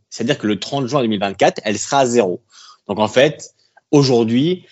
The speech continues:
euh, la fédération, si elle veut récupérer, euh, Spalletti, euh, on va dire, euh, qui n'est plus Napoli, mais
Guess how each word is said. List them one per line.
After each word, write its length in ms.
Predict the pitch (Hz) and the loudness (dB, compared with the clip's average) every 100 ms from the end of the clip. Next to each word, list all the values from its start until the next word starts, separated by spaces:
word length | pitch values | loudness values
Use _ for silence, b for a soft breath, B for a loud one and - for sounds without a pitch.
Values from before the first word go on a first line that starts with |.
| b - | b -4
euh, 80 | 101 | 2
la 240 | 127 151 | 4 2
fédération, 720 | - 127 113 104 - - 156 175 | 0 0 0 -2 -6 -6 -8 -8
si 380 | - - 196 | -6 -6 -2
elle 120 | 185 120 | -2 -2
veut 80 | |
récupérer, 680 | 120 113 - 123 120 120 113 - | -4 -6 -8 -6 -2 -2 -4 -8
euh, 280 | 101 92 95 | -10 -8 -10
Spalletti, 760 | - 107 104 - - 131 113 _ _ _ _ - | -4 -2 -2 -6 -8 -8 -10 _ _ _ _ -14
euh, 60 | |
on 80 | 92 | -6
va 140 | 92 95 | -4 -4
dire, 280 | 104 110 90 | -4 -4 -4
euh, 380 | 87 87 80 - _ _ - _ _ | -6 -8 -10 -16 _ _ -20 _ _
qui 180 | - 147 | -2 2
n'est 140 | 123 110 | 2 2
plus 160 | 147 | 0
Napoli, 480 | 135 120 139 147 151 | 0 2 2 2 4
mais 480 | 156 175 190 196 | 4 4 4 2